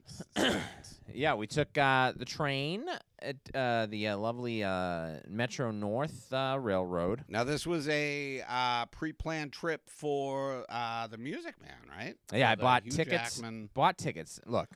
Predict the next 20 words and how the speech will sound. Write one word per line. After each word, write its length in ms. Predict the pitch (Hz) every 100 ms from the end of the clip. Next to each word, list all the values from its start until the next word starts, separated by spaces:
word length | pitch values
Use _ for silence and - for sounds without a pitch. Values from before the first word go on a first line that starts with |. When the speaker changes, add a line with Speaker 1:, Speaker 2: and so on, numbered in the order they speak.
| - _ _ _ _ _ _ -
Speaker 2:
as 180 | 87 110
l-, 220 | 120 107
listeners 420 | 156 - 156 127
long 400 | 113 131 131 127
know, 300 | 90 78 82 - _ _ _ _ _ _
uh, 260 | 90 85 85
my 140 | 95
favorite, 520 | 101 123 113 110 92 113
uh, 280 | 92 90
musical 480 | 90 101 98 - 95
of 80 | 87
all 140 | 107
time 360 | 104 92 87 85 - - _ _ - - - -
is 100 | -
The 60 | 80
Music 360 | 85 80 -
Man. 300 | 87 80 92 - - _ _ _ _ _ _ _
And, 340 | 90 87 85 82
uh, 360 | 82 82 80 80 - - - - - - - - - - - - -
I, 360 | 95 104 107